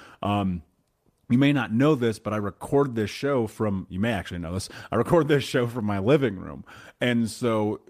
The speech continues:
one of the things about that is there's not a lot of human interaction on this show. And there's, I've always felt there's an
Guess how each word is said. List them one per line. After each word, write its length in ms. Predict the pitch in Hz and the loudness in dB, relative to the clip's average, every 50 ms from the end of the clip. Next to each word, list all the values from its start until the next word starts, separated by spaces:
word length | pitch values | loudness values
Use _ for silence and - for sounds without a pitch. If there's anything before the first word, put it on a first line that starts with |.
| - - - 226 | -20 -20 -18 -12
one 560 | 202 123 113 110 107 107 117 123 131 139 151 | -10 -8 -6 -6 -4 0 2 2 4 4 4
of 100 | 143 131 | 2 2
the 60 | 120 | 0
things 320 | 104 131 123 117 117 104 | -2 0 0 0 0 0
about 400 | 107 92 107 117 120 127 120 - | -2 -4 -4 -4 -4 -4 -4 -4
that 160 | 127 107 107 107 | -4 -2 -2 -2
is 420 | 104 101 101 101 101 98 95 - - - - _ _ | -2 -2 -2 -2 -2 -4 -4 -8 -14 -20 -20 _ _
there's 440 | 110 110 123 120 117 117 110 104 104 | 0 2 4 4 4 4 2 0 0
not 420 | 117 117 120 120 123 120 123 127 | 2 2 4 4 2 2 2 0
a 60 | 127 117 | 0 0
lot 180 | 117 110 110 | 0 0 0
of 80 | 110 98 | -2 -4
human 300 | - - 113 107 104 104 | -2 0 0 0 2 0
interaction 520 | 98 98 101 113 131 147 - - - 123 | 0 -2 -2 -2 -2 -4 -6 -4 -2 -2
on 140 | 113 104 101 | 0 0 0
this 100 | 101 95 | -2 -4
show. 240 | - - 113 104 104 | -4 -4 -2 0 2
And 140 | 104 104 110 | 2 2 2
there's, 260 | 110 110 104 98 - - - - - - - | 2 0 -2 -4 -6 -14 -20 -20 -20 -10 -8
I've 140 | 131 127 - | 0 2 4
always 260 | 190 196 175 135 - | 6 6 4 2 0
felt 300 | - - 147 139 - - | -2 0 0 0 0 0
there's 220 | 135 117 113 107 | -2 0 0 0
an 140 | 110 101 | -2 -2